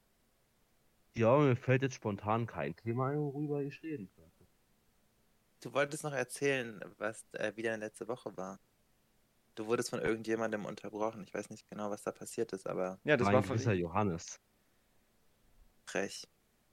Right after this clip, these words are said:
Speaker 3: Wow.
Speaker 1: Ja.
Speaker 3: Ich dachte schon, ich hätte
Speaker 1: Ja,
Speaker 3: dich
Speaker 1: meine
Speaker 3: unterbrochen.
Speaker 1: Woche, also ich kann vielleicht vom Urlaub erzählen. Also ich bin
Speaker 3: Ja.
Speaker 1: ja, mit, wie ich gesagt habe, mittwochs im vorletzten Podcast erzählt habe, in Urlaub gefahren. Also ich bin nicht gefahren, ich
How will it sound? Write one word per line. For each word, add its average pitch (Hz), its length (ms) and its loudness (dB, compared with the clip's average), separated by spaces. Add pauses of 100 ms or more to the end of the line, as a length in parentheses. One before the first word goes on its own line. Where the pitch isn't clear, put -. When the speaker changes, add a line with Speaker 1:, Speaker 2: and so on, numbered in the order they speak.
Speaker 3:
Wow. - 380 -8
Speaker 1:
Ja. 78 260 -4 (300)
Speaker 3:
Ich - 80 -14
dachte 107 240 -2
schon, 104 160 -6
ich 107 100 -4
hätte 110 140 -2
Speaker 1:
Ja, 92 180 2
Speaker 3:
dich 101 60 4
Speaker 1:
meine 113 180 6
Speaker 3:
unterbrochen. 120 280 6
Speaker 1:
Woche, 113 60 6
also 104 400 2 (200)
ich - 160 -16 (160)
kann 120 220 2
vielleicht 107 260 2
vom 107 180 -2
Urlaub 120 320 6
erzählen. 98 680 4
Also 92 600 0
ich - 80 -20
bin 107 220 0
Speaker 3:
Ja. 156 220 6
Speaker 1:
ja, 95 260 6
mit, 117 200 -2 (160)
wie 110 120 -2
ich 110 100 -8
gesagt 117 260 2
habe, 110 180 4
mittwochs 131 680 -2 (1120)
im 110 320 2 (540)
vorletzten 143 640 4
Podcast 135 480 2
erzählt 117 300 2
habe, 113 200 0
in 98 160 -4
Urlaub 160 380 2
gefahren. 170 480 0 (200)
Also 104 160 -2
ich 120 140 -4
bin 113 100 -4
nicht 123 160 2
gefahren, 120 280 2
ich - 120 -6